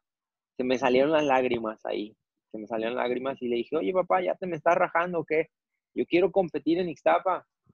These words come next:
Pues imagínate, yo siete añ-, siete años y mi papá convenciéndome para quedarme ahí en Acapulco, ¿no? Entonces, le, me, bueno, total, llegamos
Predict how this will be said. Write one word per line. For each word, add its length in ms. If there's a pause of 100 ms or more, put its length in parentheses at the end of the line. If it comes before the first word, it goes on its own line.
(180)
Pues 140
imagínate, 500
yo 200
siete 340
añ-, 220 (160)
siete 220
años 460 (560)
y 160
mi 120
papá 280
convenciéndome 640
para 160
quedarme 360
ahí 160
en 140
Acapulco, 560
¿no? 200 (360)
Entonces, 640 (320)
le, 260
me, 140
bueno, 280
total, 380
llegamos 580